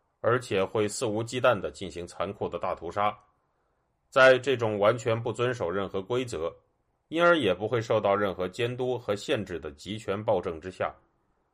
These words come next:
包括毛泽东在内的干部们便能在民众大批大批地饿死的时候，不但怡然奢侈地进行各种各样的享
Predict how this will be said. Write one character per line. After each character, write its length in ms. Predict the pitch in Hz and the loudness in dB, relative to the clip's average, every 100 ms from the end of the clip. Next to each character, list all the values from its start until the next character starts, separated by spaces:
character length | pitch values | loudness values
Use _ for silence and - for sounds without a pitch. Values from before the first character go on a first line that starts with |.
| _ _ | _ _
包 140 | 151 | 4
括 160 | - 120 | 4 2
毛 180 | 104 117 | 4 2
泽 100 | 123 | 2
东 220 | 135 143 | -2 0
在 220 | 143 123 | 2 2
内 160 | 110 101 | 2 0
的 120 | 90 | 0
干 240 | 110 123 | 2 2
部 120 | 95 | 0
们 180 | 85 76 - _ _ | -6 -10 -16 _ _
便 160 | - 87 | -10 -8
能 220 | 82 87 | -8 -6
在 180 | 92 90 | -2 -2
民 220 | 82 85 | -2 -8
众 120 | 104 95 _ - | -8 -8 _ -2
大 220 | 113 87 | 0 0
批 200 | - 104 | -4 -6
大 200 | 107 85 | -4 -4
批 160 | - | -4
地 80 | 101 | -4
饿 260 | 104 147 101 | -2 -2 -2
死 140 | - | -4
的 100 | 73 | -16
时 160 | 71 76 | -14 -8
候， 260 | 87 80 _ _ _ _ _ _ _ | -6 -8 _ _ _ _ _ _ _
不 80 | - | 0
但 240 | 127 143 131 | 6 6 6
怡 60 | |
然 240 | 147 135 135 | 4 4 2
奢 200 | - 175 | 2 2
侈 220 | - 82 | 0 -4
地 140 | 87 | -4
进 200 | - 107 | -4 -8
行 220 | 92 90 | -8 -10
各 180 | 98 143 | -2 -2
种 160 | 101 80 | 0 -4
各 80 | 76 | -2
样 160 | 107 98 | 0 0
的 80 | 87 | -2
享 220 | - - | -8 -14